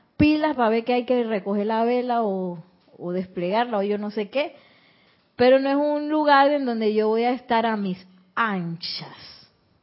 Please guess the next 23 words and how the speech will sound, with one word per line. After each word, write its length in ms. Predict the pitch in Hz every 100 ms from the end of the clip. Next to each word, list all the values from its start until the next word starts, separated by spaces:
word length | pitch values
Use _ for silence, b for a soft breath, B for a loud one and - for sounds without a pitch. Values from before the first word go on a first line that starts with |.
| _ _
¿sí? 360 | 170 175 269 - -
Y 160 | 269
esa 220 | 277 269
es 200 | 302 294
la, 320 | 302 269 208 208 b b b
la 140 | 208 196
capacidad 580 | 190 185 180 196 185 185
de, 200 | 202 202 b b _
del 160 | 185 180
primer 400 | 180 175 175 175
rayo, 260 | 180 175
de 80 | 170
darnos 280 | 175 190 220
ese 160 | 226 233
impulso 480 | 214 202 262 254
inicial 360 | 269 208 202 247
para 160 | 220 208
salir 280 | 196 214
de 160 | 214 214
ahí, 260 | 196 190 170 _ _ b b b b b
del 300 | 180 175 214
medio 420 | 208 208 202 190 185
pan. 400 | - 180 165